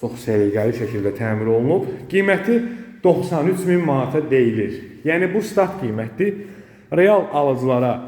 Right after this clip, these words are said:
qiymətdə endirim olunacaq. Baxın, burada da ikinci mərtəbədə olan növbəti yataq otağıdır. Baxın, bu formada gözəl otaqları var,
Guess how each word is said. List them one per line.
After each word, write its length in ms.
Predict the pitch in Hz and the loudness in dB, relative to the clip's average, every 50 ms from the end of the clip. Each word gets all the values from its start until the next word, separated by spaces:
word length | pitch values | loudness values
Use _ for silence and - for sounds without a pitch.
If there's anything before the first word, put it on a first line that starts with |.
| - - - - - - | -14 -18 -20 -20 -12 -6
qiymətdə 580 | 160 165 151 147 147 139 131 - - 147 123 104 - - - - 143 | -4 -2 0 0 0 0 -2 -2 -2 -2 -2 -2 -4 -8 -4 -2 -2
endirim 360 | 139 131 120 120 113 113 123 | 0 0 0 0 0 0 0
olunacaq. 520 | 135 135 143 147 147 143 175 190 196 - - - - - - - | 0 0 0 0 0 0 0 0 -2 -4 -8 -14 -16 -12 -8 -8
Baxın, 300 | 147 - 165 170 160 160 | -6 -4 -4 -4 -2 -2
burada 240 | 147 143 160 165 | -2 0 2 2
da 120 | 156 151 156 165 165 | 2 2 0 0 -2
ikinci 320 | 160 - 165 151 147 160 160 | -2 -2 -4 -4 -2 -2 -2
mərtəbədə 460 | 151 147 143 - 139 135 127 127 131 | -2 -2 -4 -4 -4 -2 -2 -2 -2
olan 380 | 131 139 147 160 160 - - - - - - - - - - 123 | -2 0 0 0 0 -2 -4 -6 -10 -14 -16 -16 -18 -12 -6 -2
növbəti 540 | 127 123 120 123 123 127 123 123 151 156 151 - - - - - | -2 0 0 0 -2 -2 -2 -2 -2 -2 -2 -4 -8 -10 -10 -10
yataq 240 | 104 107 - 113 107 107 | -8 -6 -4 -4 -4 -4
otağıdır. 340 | 107 113 110 104 123 160 160 | -4 -4 -4 -4 -2 -4 -4
Baxın, 240 | 135 120 - 123 110 | -4 -4 -6 -6 -6
bu 80 | 110 110 | -6 -4
formada 420 | 135 131 127 135 143 143 165 185 185 - - - - - - - - - - - _ _ _ _ - | -4 -2 -2 0 0 0 0 0 -2 -4 -6 -12 -14 -14 -16 -18 -20 -20 -20 -20 _ _ _ _ -12
gözəl 300 | 143 151 147 165 160 160 | -8 -6 -2 0 0 0
otaqları 520 | 151 160 156 147 139 143 139 143 143 143 135 | 0 0 0 0 0 2 2 2 2 0 0
var, 200 | 131 120 120 | 0 -2 -2